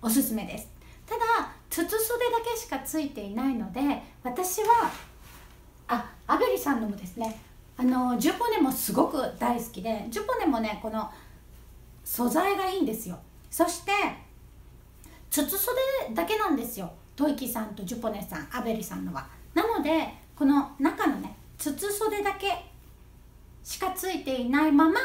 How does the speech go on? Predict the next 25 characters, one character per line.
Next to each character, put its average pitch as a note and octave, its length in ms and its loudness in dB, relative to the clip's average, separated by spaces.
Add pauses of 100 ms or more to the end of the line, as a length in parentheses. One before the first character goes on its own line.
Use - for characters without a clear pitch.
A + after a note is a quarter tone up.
(580)
え B3 280 -2
ー、 A#3 60 -6
着 C4 100 -2
物 B3 380 2
を A#3 80 -6 (100)
着 C4+ 120 -2
ら B3 100 4
れ A#3+ 120 -2
る A3+ 60 -8
方 A#3+ 180 -2
も A3 80 2
も G#3 160 -4
ち F#4+ 140 -2
ろ G#4 120 6
ん - 100 -4
オ B3+ 80 -6
ー - 40 -12
ケ A#3+ 140 -4
ー G3+ 40 -2
で G3+ 120 -4
す - 80 -10
け G3+ 80 -6
れ G3 60 -4
ど G#3 80 -4
も、 D#4+ 300 4